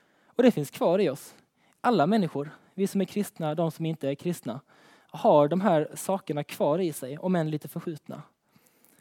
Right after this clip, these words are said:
Och när den helige ande bor i oss, helige ande verkar i oss, så kan vi börja arbeta med att återställa de här sakerna.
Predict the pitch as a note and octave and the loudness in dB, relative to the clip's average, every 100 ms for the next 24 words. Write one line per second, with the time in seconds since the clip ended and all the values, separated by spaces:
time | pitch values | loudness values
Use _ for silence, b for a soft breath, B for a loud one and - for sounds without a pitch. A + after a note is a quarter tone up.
0 | b b b F3+ G#3 F3+ D#3+ D#3+ A3 G#3+ | b b b 2 6 6 6 6 6 6
1 | F3+ F3 G3+ E3 E3 F#3 E3+ C3+ F3+ E3+ | 4 4 2 2 4 4 4 2 0 2
2 | E3 E3+ D3+ E3 F#3+ - C#3+ F#3+ D3+ - | 2 2 2 2 0 -2 -2 -2 -4 -8
3 | - - F#3 F#3+ E3 E3 G#3 F3+ D#3+ G3+ | -10 -4 0 2 2 2 2 4 4 2
4 | E3+ C#3 E3+ D3+ F3+ F#3+ - C3 - B2+ | 2 0 -2 -4 -4 -6 -6 -10 -8 -8
5 | B2+ D3+ D#3+ F3 D#3 - E3 - C#3 | -6 -10 -6 -2 -2 -2 -6 -8 -14